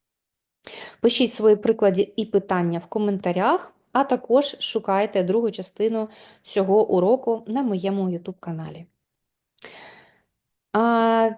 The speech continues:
так, є також інші конструкції, other constructions that we can use can with,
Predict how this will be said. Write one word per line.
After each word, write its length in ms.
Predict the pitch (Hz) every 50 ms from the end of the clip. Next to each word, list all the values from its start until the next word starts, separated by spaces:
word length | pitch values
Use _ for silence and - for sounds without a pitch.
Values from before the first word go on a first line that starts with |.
| _ _ _ _ _ _ -
так, 440 | 294 285 262 240 233 226 226 226 -
є 540 | - 220 196 185 208 220 247 285 381 494 494 508 -
також 600 | 302 277 - - 302 330 370 370 - - - - - _
інші 520 | - 269 277 254 233 220 220 - - - 190
конструкції, 1200 | - - - 294 311 302 - - - - 247 233 226 202 185 - - - - 214 220 269 349 415 381 - _
other 440 | - 262 262 254 220 226 214 208 -
constructions 1040 | 220 208 208 - - - - 196 180 180 180 - - - 302 349 381 - - - -
that 300 | 226 220 220 214 220 -
we 240 | 196 262 262 - -
can 260 | 208 202 196 180 208
use 400 | 214 214 - - - _ - -
can 360 | 202 185 170 165 190 254 302 311
with, 580 | - 208 190 202 190 180 180 240 277 - - -